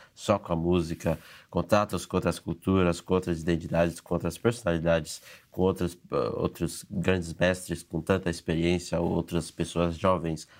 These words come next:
com tanta paixão pela música também. E tanto isso, mas também, ah,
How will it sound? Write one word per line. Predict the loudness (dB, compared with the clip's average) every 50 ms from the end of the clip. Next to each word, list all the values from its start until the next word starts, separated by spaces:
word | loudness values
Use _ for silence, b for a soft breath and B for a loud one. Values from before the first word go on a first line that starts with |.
| B B B B
com | -8 -6 -6 -6
tanta | -2 0 0 0 0 0 -2 0 0 2 2 0 0 -2 -2 -4 -6 -8 -10 -12 -14 -14 -16 -14 -16 -16 -12 -8
paixão | -8 -8 -6 0 2 2 2 2
pela | 0 -2 0 0 2
música | 2 4 2 2 2 0 -4 -6 -4
também. | -4 -2 -2 -2 -2 -2 -4 -6 B B B B B B B B _ _ _ -4
E | -4 -2
tanto | 0 2 2 0 2 2 2 4
isso, | 4 4 2 0 0 0
mas | 2 2 2 2 2 0 -2 -4 _ _ -16 -14 -2
também, | 0 0 2 2 2 2 0 0 0
ah, | 0 0 0 0 -2